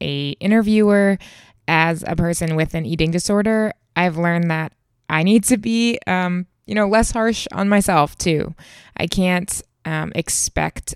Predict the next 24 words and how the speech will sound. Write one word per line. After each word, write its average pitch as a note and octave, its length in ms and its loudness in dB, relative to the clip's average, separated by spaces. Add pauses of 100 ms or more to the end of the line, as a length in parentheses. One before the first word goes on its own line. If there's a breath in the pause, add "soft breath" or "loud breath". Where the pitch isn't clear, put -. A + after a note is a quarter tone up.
(100)
that D3+ 460 0 (180)
my E3+ 200 -2
eating E3 220 0
disorder, E3+ 480 0
although D#3 300 2
I D#3 160 0
think A#3 420 -4 (640 loud breath)
it A3+ 160 4
is A3+ 380 6 (480)
so A#3 280 4
much G#3+ 300 4
better, G3+ 360 4
and E3 200 0
it, - 240 -4
and E3 140 -6
it D3+ 160 -8
is F3 340 2
so F3 220 4
much F3 260 0
better E3+ 320 2
than D#3+ 180 0
it D#3 160 0
was, D3+ 600 0
um, C#3+ 460 -4